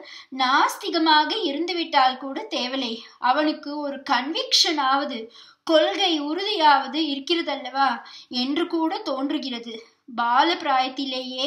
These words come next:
காயத்ரியை ஜபிக்க ஆரம்பித்து விட்டால் பசுமர தானியாக அது பதியும். காயத்ரியானது முக்கியமாக mental power, மனோசக்தி,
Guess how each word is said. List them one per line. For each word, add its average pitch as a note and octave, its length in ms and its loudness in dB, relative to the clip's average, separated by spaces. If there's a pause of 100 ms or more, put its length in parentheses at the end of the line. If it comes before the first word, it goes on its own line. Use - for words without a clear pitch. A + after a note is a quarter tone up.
காயத்ரியை D4 720 2
ஜபிக்க A#3+ 520 -8 (200)
ஆரம்பித்து D4+ 480 -2
விட்டால் C4 500 -6 (380)
பசுமர G4+ 520 6 (120)
தானியாக C#4+ 720 2 (220)
அது C4 280 -2
பதியும். A#3+ 440 -2 (480)
காயத்ரியானது C4+ 960 2
முக்கியமாக C#4+ 960 -2
mental D#4+ 580 0
power, C4 400 2 (340)
மனோசக்தி, D#4 800 2